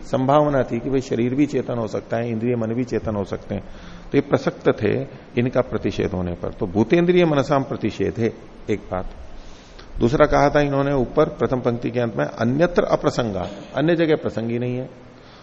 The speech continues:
तो अन्य, उसके लिए कह रहे हैं नीचे, द्रव्यांतरम न प्रसज्यते, जो द्रव्यांतर है, दूसरे जो द्रव्य हैं, यानी पत्थर, पानी, हवा, इनकी तो प्रसक्ति ही नहीं है।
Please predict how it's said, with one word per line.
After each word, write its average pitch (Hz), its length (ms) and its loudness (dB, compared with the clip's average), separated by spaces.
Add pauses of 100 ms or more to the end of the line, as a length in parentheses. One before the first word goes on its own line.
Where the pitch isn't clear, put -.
(160)
तो - 60 -2
अन्य, 127 180 6
उसके - 440 -2
लिए 131 120 4
कह 127 120 4
रहे 135 120 4
हैं 135 80 0
नीचे, 123 240 2
द्रव्यांतरम 123 720 2
न 127 240 2
प्रसज्यते, 104 1120 -2 (300)
जो 107 60 0
द्रव्यांतर 143 600 4
है, 104 220 0
दूसरे 123 320 2
जो 165 140 4
द्रव्य 127 300 2
हैं, 95 180 -4 (520)
यानी 107 100 -2
पत्थर, 104 600 0
पानी, 101 640 -4
हवा, 101 560 0 (920)
इनकी 131 240 0
तो 123 120 -2
प्रसक्ति - 420 -6
ही 139 80 -2
नहीं 135 220 -6
है। 135 80 -8